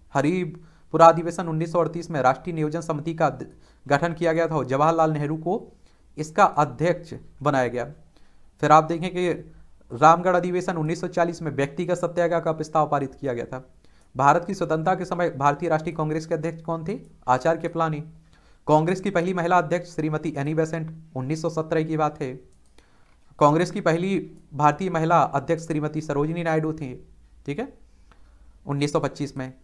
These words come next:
सार्वजनिक, सर्वाधिक बार कांग्रेस के अध्यक्ष दादा भाई नौरोजी और आप देखेंगे पंडित नेहरू ने की है,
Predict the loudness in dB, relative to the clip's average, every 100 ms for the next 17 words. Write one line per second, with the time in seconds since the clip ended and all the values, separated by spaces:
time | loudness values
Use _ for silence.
0 | _ _ _ -20 -20 -2 6 6 6 -2
1 | -6 -10 -4 2 2 2 2 2 2 0
2 | -4 -4 -4 -2 -2 0 0 2 0 0
3 | 0 0 -2 -8 -10 -16 -20 -20 -20 -20
4 | -12 -2 0 0 2 2 2 0 -4 -4
5 | -4 -4 -12 -20 -20 -20 -20 -20 -20 -20
6 | -20 -6 0 2 2 0 -2 -2 -4 -4
7 | -6 -6